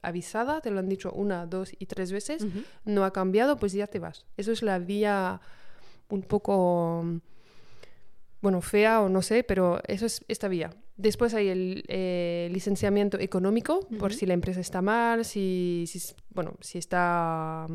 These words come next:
Speaker 1: en bancarrota, si, si tienen que deshacerse de personal, por ejemplo.
Speaker 2: Ujú.
Speaker 1: Hay esto que se llama uno económico.
Speaker 2: Que eso es,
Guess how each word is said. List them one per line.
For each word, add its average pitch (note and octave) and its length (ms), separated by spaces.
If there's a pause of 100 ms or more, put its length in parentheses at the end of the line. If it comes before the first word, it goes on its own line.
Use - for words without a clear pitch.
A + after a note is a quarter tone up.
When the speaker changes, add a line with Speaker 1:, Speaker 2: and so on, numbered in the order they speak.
(140)
Speaker 1:
en F3 360
bancarrota, G3+ 840
si, F3+ 480
si F3 140
tienen F3+ 240
que F#3 80
deshacerse F3+ 480
de F3 80
personal, G3 480
por F#3+ 100
ejemplo. A3 420
Speaker 2:
Ujú. A3 180
Speaker 1:
Hay F3 280 (260)
esto C#4 300
que C4+ 80
se G#3 60
llama F3 340
uno F3+ 460
económico. G3 640 (240)
Speaker 2:
Que G#3 180
eso A#3+ 340
es, A#3 460